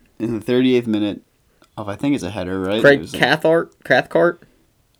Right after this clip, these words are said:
Speaker 1: Cathcart. It was, like, a whole jumble in the box, and I think he just got a head or leg or whatever to it. And Lloris couldn't react in time.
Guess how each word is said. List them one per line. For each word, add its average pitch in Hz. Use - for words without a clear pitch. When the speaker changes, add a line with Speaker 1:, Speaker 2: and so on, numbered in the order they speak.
Speaker 1:
Cathcart. 101
It 117
was, 131
like, 135
a 113
whole 120
jumble 113
in 107
the 107
box, 104
and 101
I 101
think 104
he 107
just 95
got 95
a 90
head 98
or 90
leg 95
or 87
whatever 90
to 87
it. -
And 95
Lloris 110
couldn't 98
react 101
in 101
time. 98